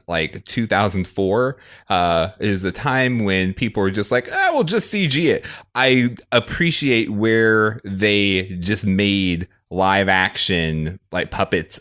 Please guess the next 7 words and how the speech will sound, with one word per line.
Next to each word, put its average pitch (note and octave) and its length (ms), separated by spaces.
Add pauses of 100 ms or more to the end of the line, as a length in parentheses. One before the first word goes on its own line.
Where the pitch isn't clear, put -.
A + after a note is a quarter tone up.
of E2+ 400 (340)
characters F#2+ 480
that F#2 260
didn't G#2+ 260
have G2 440
to G2+ 140
be, E2 580